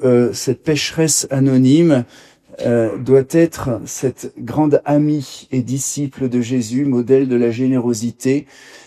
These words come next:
et cette amie qui aime, eh bien, ensuite, va annoncer. Quand on aime quelqu'un, on l'annonce. Hein, c'est, c'est, c'est l'évangélisation qui est un débordement de l'amour avec le Christ. C'est pas quelque chose qui est extérieur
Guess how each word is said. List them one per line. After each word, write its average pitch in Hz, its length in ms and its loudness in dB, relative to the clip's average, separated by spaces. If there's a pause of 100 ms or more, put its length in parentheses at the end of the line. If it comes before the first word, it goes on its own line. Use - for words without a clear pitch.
(220)
et 143 380 6 (100)
cette - 380 -2
amie 143 320 2
qui - 260 -6
aime, 160 460 2 (420)
eh 113 140 -2
bien, 123 160 0
ensuite, 131 500 -2 (560)
va 117 160 -4
annoncer. 117 720 -4
Quand 120 160 -6
on 117 120 2
aime 127 220 4
quelqu'un, 123 540 -4 (460)
on 123 120 -2
l'annonce. 107 760 -6
Hein, 110 220 -8
c'est, 107 300 -8
c'est, 107 280 -8
c'est - 180 -6
l'évangélisation 120 880 0
qui 143 140 -6
est - 20 0
un 117 60 -2
débordement 131 600 2
de 139 280 0
l'amour 135 560 0 (320)
avec 120 320 -4
le 120 100 -2
Christ. 175 400 -6
C'est 127 120 -8
pas 131 160 -6
quelque 127 280 -8
chose 135 300 -8
qui - 80 -8
est - 100 -8
extérieur 139 800 0